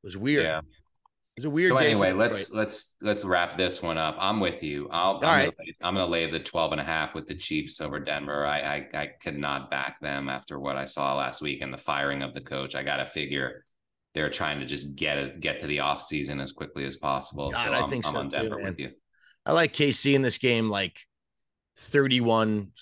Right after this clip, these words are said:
Speaker 1: three.
Speaker 2: Yeah. Well, I, you know, it's like we both, the back door is gonna be open. The only question is, like,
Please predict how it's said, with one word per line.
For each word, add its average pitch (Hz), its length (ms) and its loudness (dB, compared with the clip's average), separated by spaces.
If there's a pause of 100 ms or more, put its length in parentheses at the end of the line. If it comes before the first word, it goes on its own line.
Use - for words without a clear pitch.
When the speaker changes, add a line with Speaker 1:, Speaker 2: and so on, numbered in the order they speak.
(140)
Speaker 1:
three. 101 420 0 (480)
Speaker 2:
Yeah. 76 240 -2 (1080)
Well, 127 200 4
I, 117 160 2
you 120 300 0
know, 127 340 2
it's - 200 -8
like 113 160 2
we 104 100 4
both, 120 360 4
the 104 80 -4
back 123 320 2
door 107 220 6
is - 80 0
gonna 92 180 -2
be 85 200 0
open. 78 420 -2
The 78 140 -4
only 78 220 -4
question 80 440 -2
is, 71 200 -4
like, 71 360 -4